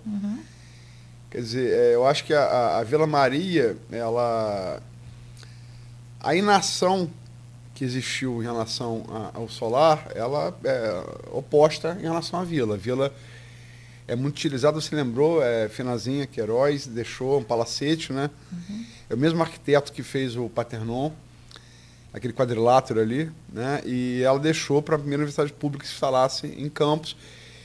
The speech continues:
Speaker 2: Chegou a ser, a ser sede da prefeitura.
Speaker 1: Uhum.
Speaker 2: O primeiro governo Garotinho, é,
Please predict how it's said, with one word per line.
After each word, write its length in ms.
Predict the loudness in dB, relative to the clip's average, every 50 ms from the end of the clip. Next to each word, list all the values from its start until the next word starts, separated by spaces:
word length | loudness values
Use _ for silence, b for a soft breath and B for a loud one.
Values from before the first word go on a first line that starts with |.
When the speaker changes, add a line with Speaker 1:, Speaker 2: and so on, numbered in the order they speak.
| B B B B
Speaker 2:
Chegou 600 | B -4 0 4 4 4 6 8 8 8 8 8
a 40 | 6
ser, 400 | 6 2 -2 -2 -2 -2 -2 0
a 80 | 0 0
ser 220 | 0 0 -4 -2
sede 240 | 0 2 2 2 2
da 60 | -2
prefeitura. 580 | -8 -6 -4 -4 -4 -4 -2 0 0 0 0 0
Speaker 1:
Uhum. 360 | -2 -4 -4 -2 -2 -2 -4 B B B B B B B B -12
Speaker 2:
O 80 | -10
primeiro 500 | -8 -6 -8 -8 -6 -4 0 2 2 4
governo 240 | 4 6 4 6 6 6
Garotinho, 540 | 4 4 4 2 0 -2 -4 -2 -4 -4 -6 -10 -14 -16 -14 -12
é, 180 | -10 -10 -10